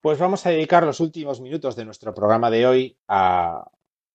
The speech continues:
comentar brevemente Sacrosanctum Concilium número sesenta y uno. Si recuerdan, el número cincuenta y nueve y el sesenta, como decíamos al principio que comentó Gerardo el otro día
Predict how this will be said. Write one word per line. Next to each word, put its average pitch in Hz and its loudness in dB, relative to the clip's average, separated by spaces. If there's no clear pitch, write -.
comentar 113 0
brevemente 135 0
Sacrosanctum 131 -6
Concilium 139 -2
número 151 -8
sesenta 101 -14
y 90 -4
uno. 90 -10
Si 123 -10
recuerdan, 147 -2
el 123 -4
número 139 0
cincuenta 117 -4
y 107 -4
nueve 131 0
y 123 4
el 113 2
sesenta, 156 -4
como 92 -8
decíamos 104 -8
al 110 -2
principio 107 -6
que 98 -4
comentó 90 -6
Gerardo 101 -4
el 101 -4
otro 101 -6
día 113 -6